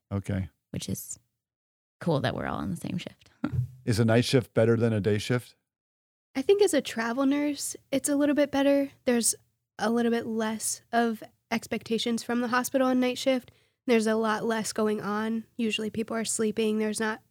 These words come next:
Speaker 3: as much family. The doctors aren't around and other therapies like that. So as a travel nurse, I would say for us it's better. Um, but we all, as staff nurses, were all day shift, and we enjoyed that better as staff nurses. When you know the hospital, you know the staff and the
Speaker 1: Yeah.
Speaker 3: doctors.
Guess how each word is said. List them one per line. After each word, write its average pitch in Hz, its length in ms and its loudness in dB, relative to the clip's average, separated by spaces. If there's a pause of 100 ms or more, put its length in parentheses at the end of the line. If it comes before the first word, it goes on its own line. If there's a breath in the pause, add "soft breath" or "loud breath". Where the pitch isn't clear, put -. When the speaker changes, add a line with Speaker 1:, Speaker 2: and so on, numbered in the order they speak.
(140)
Speaker 3:
as 233 120 0
much 247 240 2
family. 277 420 4
The 254 140 2
doctors 220 440 -2
aren't 220 320 -4 (440)
around 226 640 0
and 214 300 -2
other 208 200 -2
therapies 202 480 -2
like 208 160 -6
that. 214 180 -2
So 226 240 0 (320 soft breath)
as 262 160 6
a 277 60 4
travel 240 360 2
nurse, 277 260 2
I 240 80 2
would 240 160 0
say 247 420 0
for - 260 0
us 202 320 -2
it's - 220 -2
better. 311 480 2 (480)
Um, 220 480 0
but 233 140 2
we 226 180 2 (180)
all, 233 240 4
as 233 180 0
staff 214 440 0
nurses, 214 380 -4
were 208 160 -4
all 185 140 -4
day 190 200 -12
shift, - 360 -14
and 214 120 -2
we 226 100 0
enjoyed 208 380 -4
that 208 180 -6
better 202 220 -4
as 202 140 -10
staff - 340 -8
nurses. 233 400 -12
When 233 160 2
you 220 100 2
know 214 220 2
the 214 100 -2
hospital, 208 500 -4
you 208 120 -4
know 208 180 -2
the 208 80 -4
staff 208 460 -8
and 226 140 -4
the 190 60 2
Speaker 1:
Yeah. 185 60 4
Speaker 3:
doctors. 240 480 -10